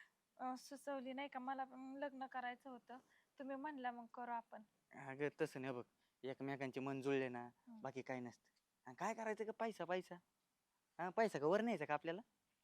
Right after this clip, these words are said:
Speaker 1: हा, नाही ना.
Speaker 2: बरं, मी काय म्हणतो,
Speaker 1: हम्म.
Speaker 2: अं, झालंय ना पाणी मारून, चल जरा तिकडं बसू,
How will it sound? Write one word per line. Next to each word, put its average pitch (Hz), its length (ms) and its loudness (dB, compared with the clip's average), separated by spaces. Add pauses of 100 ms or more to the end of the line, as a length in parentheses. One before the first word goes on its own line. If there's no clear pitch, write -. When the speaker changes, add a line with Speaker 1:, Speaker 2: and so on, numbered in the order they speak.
(460)
Speaker 1:
हा, 240 120 -4 (160)
नाही 254 300 -2
ना. 247 180 -4 (480)
Speaker 2:
बरं, 135 200 -4
मी 156 80 2
काय 185 120 4
म्हणतो, 156 320 2 (380)
Speaker 1:
हम्म. 294 240 -10
Speaker 2:
अं, 139 280 -4
झालंय 156 240 2
ना 165 80 0
पाणी 165 220 2
मारून, 151 240 0 (600)
चल 143 120 -2
जरा 143 160 2 (100)
तिकडं 151 220 4
बसू, 160 260 2